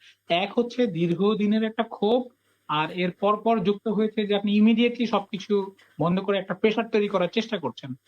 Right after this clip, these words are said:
তো এই সবকিছু মিলে আমার মনে হয় যে শুধু বাংলাদেশ সরকার যারা এখন দায়িত্ব তাদেরকে না,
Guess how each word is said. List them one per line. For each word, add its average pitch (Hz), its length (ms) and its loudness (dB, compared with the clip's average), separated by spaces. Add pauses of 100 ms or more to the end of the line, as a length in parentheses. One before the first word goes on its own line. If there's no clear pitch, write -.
(520)
তো 208 60 0
এই 208 260 2
সবকিছু 277 760 0
মিলে 214 400 2
আমার 208 220 0
মনে 208 200 0
হয় 208 160 -2
যে 208 340 -2
শুধু 208 420 0
বাংলাদেশ 180 640 -6 (380)
সরকার 160 360 0
যারা 196 200 0
এখন 196 180 -4
দায়িত্ব 196 260 -4
তাদেরকে 208 300 -2
না, 226 260 -2